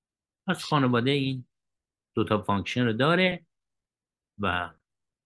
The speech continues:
یه کمبودی هم داره که اجازه نمیده که فرد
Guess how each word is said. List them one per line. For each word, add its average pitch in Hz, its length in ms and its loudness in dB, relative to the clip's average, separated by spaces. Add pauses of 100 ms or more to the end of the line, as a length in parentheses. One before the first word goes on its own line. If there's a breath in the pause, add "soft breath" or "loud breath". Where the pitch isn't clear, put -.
(440)
یه 131 360 0 (280)
کمبودی 117 480 2
هم 185 140 2
داره 165 220 4
که 160 300 -2 (440)
اجازه 110 360 0
نمیده 139 420 0
که 87 160 -12
فرد - 460 -6